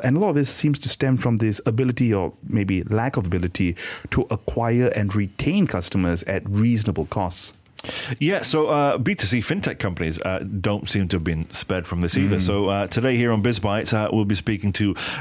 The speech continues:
Speaker 2: robo-advisor Stashaway Malaysia and InsurTech Koala Malaysia about how,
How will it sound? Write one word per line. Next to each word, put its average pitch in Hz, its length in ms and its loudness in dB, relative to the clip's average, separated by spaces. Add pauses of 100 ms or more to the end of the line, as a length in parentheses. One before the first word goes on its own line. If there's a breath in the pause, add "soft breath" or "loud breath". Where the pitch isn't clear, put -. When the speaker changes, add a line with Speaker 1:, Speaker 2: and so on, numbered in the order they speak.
Speaker 2:
robo-advisor 127 760 2
Stashaway 120 420 0
Malaysia 117 480 2
and 127 140 0
InsurTech 135 600 0
Koala 131 380 2
Malaysia 92 400 2
about 101 220 0
how, 123 320 0